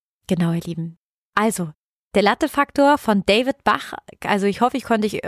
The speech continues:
konnte euch informieren. Ich schreibe den Namen auch nochmal in die Shownotes. Und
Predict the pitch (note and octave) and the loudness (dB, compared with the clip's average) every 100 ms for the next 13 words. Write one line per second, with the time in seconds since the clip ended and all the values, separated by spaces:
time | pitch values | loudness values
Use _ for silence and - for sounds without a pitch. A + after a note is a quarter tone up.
0 | - A3 G#3+ G3 - - G#3 A3 G#3+ F#3+ | -2 0 2 0 -2 0 2 4 4 2
1 | - G3+ - F#3 G3+ G#3 F3+ G3 F3 F#3+ | -2 -2 0 0 0 0 -2 -2 -2 -4
2 | - A#3 B3 C4+ D4 - - _ _ _ | 0 2 2 2 0 -6 -14 _ _ _
3 | _ _ _ - G#3 G#3 G3+ G#3 | _ _ _ -2 2 2 2 -2